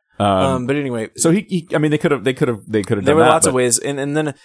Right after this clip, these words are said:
Speaker 2: and now looking back in, in retrospect, it's even more brilliant because even after that, and when he goes actually to fight Kylo, and he basically just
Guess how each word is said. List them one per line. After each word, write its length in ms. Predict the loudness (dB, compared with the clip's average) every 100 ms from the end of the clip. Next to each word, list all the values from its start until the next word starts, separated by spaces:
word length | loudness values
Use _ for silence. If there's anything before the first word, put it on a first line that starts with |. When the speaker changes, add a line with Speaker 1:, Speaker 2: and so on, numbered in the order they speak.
| _ -14
Speaker 2:
and 280 | -12 -8
now 200 | -2 0
looking 300 | 2 0 -2
back 220 | 0 0 0
in, 140 | -6
in 180 | -4 0
retrospect, 480 | 0 0 -2 -4 -4
it's 120 | -6
even 180 | -4 -4
more 200 | -2 -2
brilliant 380 | 0 -2 -2 -6
because 300 | -4 -2 -2
even 180 | -2 -2
after 220 | -4 -2
that, 280 | 0 0 0
and 180 | -4 -4
when 100 | -4
he 80 | -2
goes 200 | -2 -2
actually 400 | -2 -4 -2 -4
to 60 | -2
fight 220 | -2 -2
Kylo, 480 | -2 -2 -2 -4 -8 -20 -20 _
and 400 | -6 -4 -4 -8
he 220 | -8 -6
basically 400 | -2 0 0 -2
just 220 | -6 -8